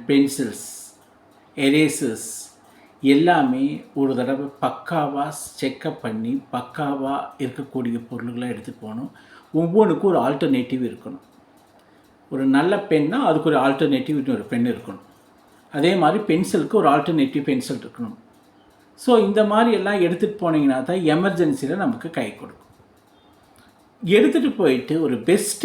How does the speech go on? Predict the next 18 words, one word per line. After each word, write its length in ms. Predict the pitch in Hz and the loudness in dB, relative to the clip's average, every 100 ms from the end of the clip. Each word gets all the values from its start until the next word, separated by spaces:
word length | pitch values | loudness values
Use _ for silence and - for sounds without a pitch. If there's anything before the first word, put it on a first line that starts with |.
| 254 | 4
இம்ப்ரெஷனை 520 | 165 151 190 175 180 165 | 4 0 -2 -2 -6 -4
கிரியேட் 380 | 131 135 147 - | -2 0 0 -2
பண்றதுக்கு 380 | 117 107 107 160 156 | -6 -6 -10 -12 -4
ப்ராப்பர் 440 | 151 170 170 180 135 | 0 0 0 -2 0
ரூலிங் 340 | 151 180 175 165 123 | 0 2 2 0 -2
யூஸ் 220 | 123 - | -4 -12
பண்ணணும். 280 | 107 - - _ _ _ _ _ _ _ _ - | -14 -14 -20 _ _ _ _ _ _ _ _ -4
Scaling 500 | - 170 170 175 165 | 2 4 4 2 2
and 100 | 123 117 | 0 0
ruling 260 | 131 113 117 - _ _ _ _ _ _ _ _ _ _ - _ _ _ _ 220 | -2 -2 -8 -20 _ _ _ _ _ _ _ _ _ _ -20 _ _ _ _ 6
யூஸ் 200 | 339 359 269 | 8 6 2
பண்ணிட்டு, 440 | 170 127 113 120 131 - - - _ _ _ 143 139 | 2 2 0 -2 -4 -8 -16 -20 _ _ _ -2 0
எப்பவுமே 540 | 180 - 262 202 147 156 165 139 156 | 0 4 6 6 2 0 0 2 4
எந்த 300 | 196 240 247 233 | 6 4 6 4
ஒரு 120 | 180 147 - | 4 0 -2
கொஸ்டினையும் 800 | 147 - - 170 139 107 113 127 135 - _ _ _ _ _ _ _ _ _ _ _ - - | -4 -4 -2 2 2 0 -2 -4 -6 -12 _ _ _ _ _ _ _ _ _ _ _ -20 -2
ப்ராப்பரா 640 | 165 170 185 - 160 135 143 151 - - _ _ _ _ _ _ _ _ _ _ _ _ _ _ _ - - | 2 2 0 0 0 2 -2 -4 -10 -20 _ _ _ _ _ _ _ _ _ _ _ _ _ _ _ -10 0
பேஜோட 540 | 165 196 165 165 139 | 4 4 4 2 2